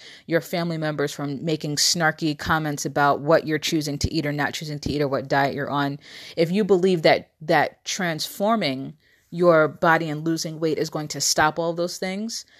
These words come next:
um, then think again. Because once again, uh, the only reason that,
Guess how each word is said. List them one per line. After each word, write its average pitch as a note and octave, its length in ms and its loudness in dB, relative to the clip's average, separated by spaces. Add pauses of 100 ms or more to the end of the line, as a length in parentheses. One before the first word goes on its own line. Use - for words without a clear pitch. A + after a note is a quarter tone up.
(200)
um, E3+ 220 0
then D3+ 180 4
think D3 240 -4
again. C#3+ 420 -2 (1080)
Because E3+ 320 4
once F3+ 320 0
again, D#3 720 0 (360)
uh, F3 140 6
the E3 260 0
only F#3 320 0
reason D#3+ 1000 -4
that, D#3 480 4